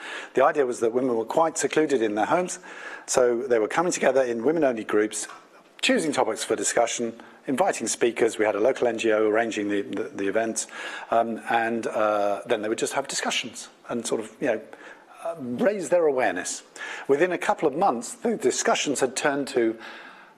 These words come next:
"Are we gonna burn down the local alcohol stalls because they're selling liquor to our men and our men are beating us up?" Right? At which point our partners went, "Ho, this wasn't in the plan,"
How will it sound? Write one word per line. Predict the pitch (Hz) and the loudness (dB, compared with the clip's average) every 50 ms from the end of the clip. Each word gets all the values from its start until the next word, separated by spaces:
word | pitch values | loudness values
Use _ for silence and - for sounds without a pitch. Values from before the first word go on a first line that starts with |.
| _ - | _ 0
"Are | 147 151 170 | 2 2 2
we | 175 190 | 2 0
gonna | 170 254 - 147 | 2 2 2 0
burn | 127 110 - 151 139 135 131 127 120 | 0 2 2 2 2 2 0 -2 2
down | - 131 135 135 120 - - 85 98 - - | 2 4 4 4 2 -2 -4 -8 -10 -6 -2
the | - 110 | 0 2
local | 113 127 127 - - 127 | 2 2 0 0 -2 0
alcohol | - 127 131 123 - - 101 98 107 104 | 2 2 0 0 0 -4 -2 -2 -2 -2
stalls | - - - 117 107 110 123 117 - | -2 0 0 2 2 2 0 -2 -2
because | - 127 - - 117 | -4 -2 0 0 2
they're | - 127 110 | 2 2 2
selling | - - - 135 127 135 123 113 | 2 2 2 4 2 2 2 2
liquor | 110 127 - - 123 | 0 0 0 0 -2
to | 113 - - 120 110 | -2 0 0 0 2
our | 107 107 | 2 0
men | 104 120 135 127 113 | 2 2 2 2 0
and | 113 113 | 0 0
our | 110 110 | 0 0
men | 113 113 113 | 2 2 0
are | 117 | 0
beating | 113 - 104 101 - - 101 | 0 0 -2 -2 -2 -4 -4
us | 92 - | -4 -2
up?" | - 107 - - - - - - - - - | -2 -4 -4 -6 -16 -20 -20 -20 -20 -12 -8
Right? | 143 151 - - - - - - - - - - | -8 -8 -8 -10 -18 -18 -16 -14 -14 -12 -6 0
At | 120 | 0
which | 139 160 - | 0 2 2
point | - 147 135 127 | 2 0 2 4
our | 120 117 | 2 4
partners | - 127 135 127 117 110 117 | 4 4 2 2 0 0 0
went, | 113 104 - - - - _ - | 0 0 -2 -12 -20 -20 _ -4
"Ho, | - 135 170 190 180 196 190 175 175 180 180 175 156 - - - - | 2 4 4 6 6 4 2 2 4 4 2 2 0 -4 -10 -8 -2
this | - 147 - | -2 0 2
wasn't | - 135 139 139 139 131 | 4 2 2 2 2 0
in | 147 143 | 0 0
the | 135 | 0
plan," | - - 147 135 127 127 127 123 120 | 0 2 2 4 2 2 -2 -4 -12